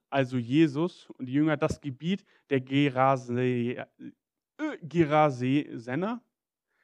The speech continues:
der Geras, so, das gegenüber von Galiläa auf der anderen Seite des Sees liegt. Das heißt, Jesus fuhr gerade so mit dem Schiff lang, steppte gerade aus dem Schiff raus.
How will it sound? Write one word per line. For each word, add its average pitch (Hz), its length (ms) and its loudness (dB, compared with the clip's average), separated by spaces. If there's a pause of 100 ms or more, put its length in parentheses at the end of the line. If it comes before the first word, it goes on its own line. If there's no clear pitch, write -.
(140)
der 147 100 6
Geras, 135 640 8 (340)
so, 139 320 0 (220)
das 147 240 0
gegenüber 180 560 4
von 156 240 -2
Galiläa 143 540 4
auf 139 220 -4
der 92 120 -8
anderen 131 300 -4
Seite 127 380 0
des 120 320 -4
Sees 127 380 -4
liegt. - 460 -16 (480)
Das - 200 -10
heißt, 139 420 0 (540)
Jesus 131 520 -6 (400)
fuhr 143 320 -2
gerade 131 300 0
so 131 100 -6
mit 131 120 -4
dem 131 80 -10
Schiff - 320 -6
lang, 147 340 -2
steppte 165 500 -4
gerade 139 500 4
aus 131 160 -6
dem 131 100 -8
Schiff - 400 -6
raus. 160 440 2